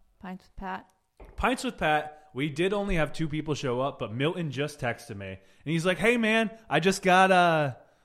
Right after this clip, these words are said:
Speaker 2: I just got all the phone numbers back from, uh, batch skip tracing from the list that you gave me. I'm gonna start calling now. I'm gonna get it."
Speaker 1: That's
Speaker 2: And I was
Speaker 1: awesome. I
Speaker 2: like,
Speaker 1: love it.
Speaker 2: "That's, that is awesome, right?" Because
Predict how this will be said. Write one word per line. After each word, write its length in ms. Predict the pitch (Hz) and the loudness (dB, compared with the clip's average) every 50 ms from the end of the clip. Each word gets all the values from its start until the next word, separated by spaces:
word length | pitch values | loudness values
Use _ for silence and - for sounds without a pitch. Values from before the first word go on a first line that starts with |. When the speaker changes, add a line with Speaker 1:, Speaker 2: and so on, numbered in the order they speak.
| _ _ _ _ _ | _ _ _ _ _
Speaker 2:
I 100 | 123 147 | -2 -2
just 180 | 147 165 160 - | -2 -2 -4 -2
got 160 | 180 175 170 | -2 -2 0
all 120 | 170 170 160 | 0 0 0
the 80 | 151 | -2
phone 260 | 139 - 180 175 185 | -2 0 0 0 0
numbers 380 | 185 175 165 156 151 143 135 117 | 0 0 0 0 0 -2 -2 -2
back 340 | 113 127 127 127 123 127 - | -2 -2 0 0 -2 -4 -8
from, 340 | - - 135 123 123 120 120 | -8 -4 -4 -2 -2 -2 -2
uh, 160 | 117 113 113 | -2 -4 -2
batch 280 | 110 131 127 135 135 - | -2 -2 -2 -2 -4 -6
skip 260 | - - 151 151 147 | -8 -6 -6 -6 -4
tracing 460 | - 143 131 123 123 - - 120 120 113 | -4 -6 -4 -4 -6 -6 -8 -10 -10 -10
from 140 | - 120 113 | -10 -10 -10
the 80 | 113 | -8
list 260 | 117 135 143 143 - - | -6 -6 -8 -8 -8 -10
that 60 | 127 | -8
you 140 | 120 120 117 | -8 -8 -6
gave 260 | 110 123 127 131 131 | -4 -4 -2 -2 -2
me. 260 | 135 135 135 135 139 _ _ _ _ _ _ | -2 -4 -4 -6 -8 _ _ _ _ _ _
I'm 80 | 117 117 | -12 -10
gonna 100 | 123 120 | -10 -10
start 320 | - - - 135 123 123 - | -8 -4 -2 -2 -2 -2 -4
calling 380 | 147 143 143 143 139 135 131 | -4 -2 -2 0 -2 -2 -2
now. 320 | 139 139 147 147 147 147 143 | 0 0 2 2 2 2 0
I'm 120 | 131 127 | -2 -4
gonna 140 | 123 135 127 | -8 -8 -10
get 260 | 117 110 120 113 98 | -8 -6 -6 -6 -6
it." 160 | 87 87 - - - - - _ _ _ - | -8 -12 -16 -20 -20 -20 -20 _ _ _ -18
Speaker 1:
That's 160 | 214 196 - - | -18 -16 -16 -12
Speaker 2:
And 80 | - 110 | -10 -8
I 140 | 113 113 | -6 -6
was 100 | 117 113 | -6 -6
Speaker 1:
awesome. 120 | - 151 117 | -6 -4 -4
I 100 | 113 107 | -2 -2
Speaker 2:
like, 140 | 104 92 180 | -4 -6 -8
Speaker 1:
love 240 | 185 190 202 208 208 | -6 -4 -4 -4 -4
it. 200 | 208 175 - - - - - | -4 -6 -6 -10 -16 -16 -14
Speaker 2:
"That's, 240 | 240 330 - - - - _ - | -14 -12 -12 -16 -18 -20 _ -8
that 160 | 262 349 359 | -8 -6 -4
is 220 | 349 302 220 143 156 | -4 -6 -6 -6 -6
awesome, 560 | 110 107 107 101 98 - - 113 92 90 92 | -6 -6 -6 -6 -8 -8 -12 -14 -14 -12 -10
right?" 340 | 104 127 156 170 185 151 - - _ _ - | -6 -4 -4 -4 -6 -10 -14 -20 _ _ -8
Because 600 | 165 165 165 190 190 175 175 175 165 - - | -8 -4 0 0 2 2 2 0 -2 -4 -8